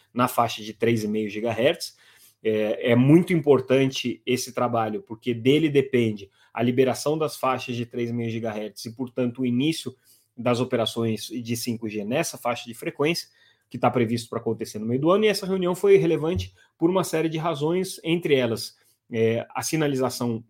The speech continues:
por parte da, do gaisp de que essa data, por enquanto, não tem por que mudar. Então, a Anatel, em julho, é,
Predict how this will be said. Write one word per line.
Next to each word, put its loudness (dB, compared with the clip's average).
por -4
parte -2
da, -2
do 0
gaisp -2
de -6
que 0
essa -2
data, -8
por -2
enquanto, -2
não 0
tem 0
por -8
que -4
mudar. 0
Então, -4
a -10
Anatel, 0
em 2
julho, 0
é, -4